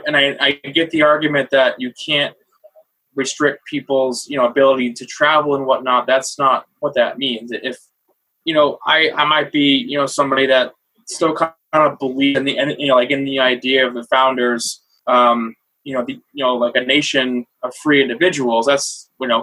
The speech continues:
kind of what I believe in. I don't believe in a completely, like, utopian anarchist, you know, society. I just don't. Um, I get the arguments for it, but I, but I look at what the reality is, and I just don't see that happening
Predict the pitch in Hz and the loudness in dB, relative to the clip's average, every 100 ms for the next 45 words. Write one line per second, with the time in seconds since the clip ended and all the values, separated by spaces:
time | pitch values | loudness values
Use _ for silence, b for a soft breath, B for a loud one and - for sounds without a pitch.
0 | - 135 127 123 117 113 113 156 139 117 | 2 2 4 2 2 0 -4 -4 -2 -2
1 | 113 113 _ _ _ _ - 151 135 139 | -2 -4 _ _ _ _ 0 0 0 2
2 | 147 139 131 123 131 120 - 147 113 131 | 4 4 2 0 -6 -8 -2 -2 0 0
3 | 123 120 123 - 135 131 127 127 123 120 | 0 -2 -6 -2 -2 0 -2 0 0 0
4 | 120 117 - - 135 123 - 117 - 131 | -2 -6 -10 -14 -4 -4 -4 -4 0 0
5 | 123 110 - 120 - 120 113 - _ _ | 0 -2 -6 -8 -2 0 0 -4 _ _
6 | _ _ 120 117 113 - _ _ 131 131 | _ _ 2 2 -2 -14 _ _ -4 0
7 | 180 147 143 226 190 135 123 - 131 123 | 0 2 2 2 0 -6 -8 -8 -2 2
8 | 113 - - 127 127 117 - 120 120 147 | 2 -2 -2 2 2 2 0 2 2 0
9 | - 147 135 - - 135 131 127 123 127 | -2 2 2 0 0 0 0 -4 0 2
10 | 147 139 127 120 110 113 120 117 113 123 | 4 4 0 -2 -4 -6 -8 -8 -8 -8
11 | - 123 123 120 - 127 113 101 120 117 | -8 -4 -2 -4 -10 -4 -4 -2 -2 -2
12 | - 82 | -4 -18